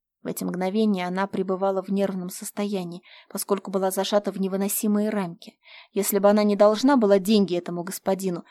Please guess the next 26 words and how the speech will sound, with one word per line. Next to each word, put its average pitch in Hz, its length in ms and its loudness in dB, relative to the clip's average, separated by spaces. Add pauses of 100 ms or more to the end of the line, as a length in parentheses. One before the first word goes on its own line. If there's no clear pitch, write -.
(220)
то 185 80 -8
просто 208 300 0
вежливо 220 400 4
отказала 226 560 4
бы 190 140 0
ему 175 180 -2
в - 80 -16
танце. - 500 -10 (760)
Но 196 160 -4
в 196 80 -6
её 247 160 -2
положении 214 600 -2
она 185 180 -6
даже 190 280 -6
не 185 140 -6
могла 190 440 -2
ответить 180 520 -12
ему 170 200 -8
отказом. - 500 -12 (1200)
Поэтому 208 340 4
Слава, 269 440 0
то - 200 -4
и 208 100 4
дело 220 280 2
опуская 208 420 -2
глаза, 208 480 -2